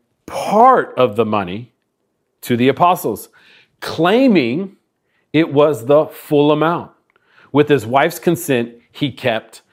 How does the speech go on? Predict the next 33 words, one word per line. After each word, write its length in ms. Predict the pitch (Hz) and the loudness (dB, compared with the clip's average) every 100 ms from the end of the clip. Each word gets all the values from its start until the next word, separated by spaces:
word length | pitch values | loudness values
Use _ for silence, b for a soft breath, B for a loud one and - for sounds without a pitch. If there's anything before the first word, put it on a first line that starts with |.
| _ _ | _ _
the 560 | 90 107 104 101 101 - _ | -8 -4 -2 -2 -6 -10 _
rest. 600 | 110 135 107 - - - _ _ _ _ _ _ _ _ _ _ _ | -8 -8 -8 -14 -20 -20 _ _ _ _ _ _ _ _ _ _ _
There's 380 | 113 139 131 117 - _ 113 | -2 0 0 -2 -8 _ 0
good 220 | 151 131 | 2 2
intentions, 1000 | 117 107 190 247 - 196 359 - - - _ _ _ _ - | -2 -6 -4 -4 -2 -2 -4 -10 -16 -20 _ _ _ _ -6
and 180 | 143 151 | -2 0
then 180 | 147 | 0
there's 240 | 147 143 139 | 2 0 0
the 120 | 143 | -2
fulfill-, 400 | - 139 127 127 | -2 -2 -2 -4
fulfillment, 580 | - 127 147 120 107 - | -6 -4 -2 -2 -4 -6
the 220 | 131 135 | -6 -4
action 400 | 139 151 - 175 | -4 -4 -4 -4
on 220 | 135 135 | -4 -4
what 200 | 120 120 | 0 0
is, 240 | 123 135 - _ | 0 -2 -4 _
uh, 140 | - 113 | -8 -6
you 60 | 139 | -6
know, 140 | 104 | -8
what 200 | 104 113 | -2 -2
is 120 | 110 104 | -2 -6
actually 300 | 98 - 135 | -8 -6 -2
done, 280 | 110 - 120 b b b b b | -4 -6 -16 b b b b b
the, 180 | 127 127 | 0 0
the 140 | 120 123 | 0 -2
thing 340 | - 127 127 | -2 -4 -2
that 100 | 135 | 0
is 120 | 139 | 0
actually 520 | 107 107 - 131 131 123 | -2 -6 -8 -6 -6 -4
done, 320 | 156 107 98 | -4 -6 -6
the 80 | 120 | -8
tension 720 | - - 233 254 - 120 127 | -8 -2 0 0 0 -2 -2
between 720 | 127 127 147 127 110 104 104 | -4 -4 -2 -2 -2 -6 -10